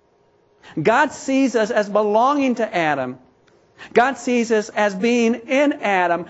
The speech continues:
from the very beginning of time. And that means when Adam sinned, we all sinned too. More than that, it means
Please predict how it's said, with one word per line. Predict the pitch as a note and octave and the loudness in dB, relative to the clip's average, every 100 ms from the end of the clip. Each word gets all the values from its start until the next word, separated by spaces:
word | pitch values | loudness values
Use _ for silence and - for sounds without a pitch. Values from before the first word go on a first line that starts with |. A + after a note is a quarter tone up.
| - | -6
from | A3 G#3 | -2 -2
the | F#3+ | 0
very | G#3 A#3+ B3+ | 2 2 2
beginning | B3 G#3 G#3 A3 A#3 A3+ | -2 -4 -2 -2 -2 -2
of | G3+ G3 | -4 -4
time. | G#3 G3 F3+ D#3 D3+ - _ _ _ _ _ _ _ _ - - | -2 2 2 0 -6 -20 _ _ _ _ _ _ _ _ -20 -4
And | - G3 | -2 0
that | A#3 D4+ C#4 | 2 2 0
means | C4 C4 A#3 G#3+ | -2 0 -2 -2
when | G3+ G3+ - | -2 -4 -2
Adam | A3 B3+ C#4 C4 | 0 0 0 -4
sinned, | - B3 G3 F3+ F#3 - - - - _ _ _ _ _ _ _ _ _ _ _ _ _ _ | -6 -4 -2 -4 -6 -14 -20 -20 -20 _ _ _ _ _ _ _ _ _ _ _ _ _ _
we | D#3+ A#3+ | 0 4
all | B3+ A3 F#3 | 4 2 0
sinned | - E3 D#3+ D#3+ - _ | -2 -2 -2 -4 -10 _
too. | - E3 C3 G#2+ - _ _ _ _ _ _ _ _ _ _ _ _ _ _ _ _ - | -4 -2 -2 -6 -14 _ _ _ _ _ _ _ _ _ _ _ _ _ _ _ _ -4
More | F#3 A#3+ C#4+ | 2 4 4
than | C#4+ G#3 | 2 2
that, | F#3 F#3+ F#3 - | 2 2 -2 -2
it | A3 A#3 | 0 0
means | A#3 B3 C4 F#3 F3 F3 - | 0 -2 0 0 -2 -6 -14